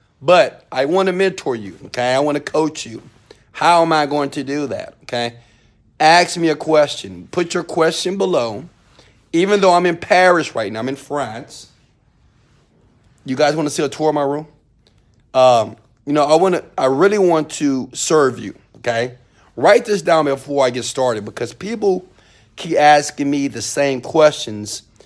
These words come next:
as, like, "Wesley, how do I become a millionaire?" <laughs> "Wesley, how do I become a millionaire?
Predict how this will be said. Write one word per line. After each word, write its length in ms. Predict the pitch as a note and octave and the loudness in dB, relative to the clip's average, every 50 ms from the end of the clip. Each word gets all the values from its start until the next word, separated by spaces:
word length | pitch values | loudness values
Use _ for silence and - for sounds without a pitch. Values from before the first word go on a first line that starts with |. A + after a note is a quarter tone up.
| _ _ _ _ _ _ _ _ _ - | _ _ _ _ _ _ _ _ _ -2
as, 920 | C#3+ C3+ C3 B2+ B2 B2 B2 A#2+ A#2 A#2 A2+ A2 - - - - - _ _ | 0 0 2 2 0 0 -2 -4 -6 -6 -8 -10 -10 -10 -10 -12 -14 _ _
like, 720 | A#2 B2 B2 A#2+ A#2+ A#2+ A#2+ A#2 A2+ A2 G#2+ - _ _ _ _ _ _ | -8 -6 -4 -2 -2 0 0 0 -2 -2 -4 -8 _ _ _ _ _ _
"Wesley, 800 | A2+ A#2 B2 D#3+ F3 F#3+ F#3 - - D#3 D3 C3 A#2+ G#2+ F#2+ F#2 _ _ _ _ _ _ _ _ _ | -8 0 2 4 4 4 2 0 -4 -4 -4 -4 -4 -4 -8 -14 _ _ _ _ _ _ _ _ _
how 140 | - D#3 F#3 | 0 4 6
do 100 | G#3+ G3+ | 6 6
I 60 | F#3 | 6
become 260 | F3+ F3+ F#3+ G3 F3+ | 4 2 0 -2 0
a 40 | E3+ | 0
millionaire?" 540 | E3 F3 F3+ F3 D#3+ D3+ C#3 B2 G#2+ - - _ _ _ _ _ _ _ _ _ _ _ _ _ _ _ _ _ - - _ - _ _ _ _ _ - | 0 2 2 2 2 0 -2 -2 -4 -6 -14 _ _ _ _ _ _ _ _ _ _ _ _ _ _ _ _ _ -20 -20 _ -20 _ _ _ _ _ -10
<laughs> 100 | - - - _ - - - - - - - _ | -10 -10 -10 _ -20 -18 -18 -16 -18 -18 -4 _
"Wesley, 540 | - A#3+ C#4 C4+ - - G#3 F#3 D3+ - - - - _ | 2 4 4 4 2 2 0 -2 -2 -2 -6 -14 -8 _
how 160 | - B3 E4 | 4 6 8
do 100 | D#4+ D#4 | 8 8
I 140 | D#4 D#4 D4+ | 8 8 8
become 360 | D4 C4+ A#3 - D4+ D4 C#4+ | 6 6 4 6 4 6 6
a 100 | C#4 C#4 | 4 4
millionaire? 1000 | C#4+ D4+ D4 D4 C#4+ C#4 C4+ C#4+ C#4+ C#4 C4+ B3+ B3 B3 B3 B3 B3+ A#3 F3+ | 4 4 4 6 4 2 0 0 -2 0 0 0 0 0 0 0 0 -2 -2